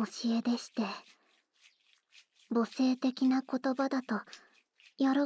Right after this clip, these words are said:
んでくれると。よし、よし。偉い、偉い。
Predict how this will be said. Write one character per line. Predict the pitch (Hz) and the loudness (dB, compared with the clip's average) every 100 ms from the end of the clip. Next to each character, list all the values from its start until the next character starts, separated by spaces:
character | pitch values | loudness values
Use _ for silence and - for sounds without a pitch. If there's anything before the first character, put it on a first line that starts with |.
| - 311 | 2 2
ん | 311 | 4
で | 269 233 | 2 0
く | - 226 | -2 -2
れ | 226 | 0
る | 240 | 0
と。 | 240 240 | -2 -2
よ | 202 - - _ _ - _ _ _ _ - _ _ _ _ _ - 247 233 | -2 -6 -18 _ _ -20 _ _ _ _ -20 _ _ _ _ _ -8 -2 -2
し、 | 240 - - _ _ _ _ | -2 -8 -16 _ _ _ _
よ | - 269 | -6 -6
し。 | - - - - _ _ _ - - _ _ _ - _ - | -6 -12 -18 -20 _ _ _ -20 -20 _ _ _ -20 _ 0
偉 | 240 240 240 247 | 2 2 2 2
い、 | 233 - | 0 -2
偉 | 233 233 254 269 | -2 2 2 2
い。 | 254 | 0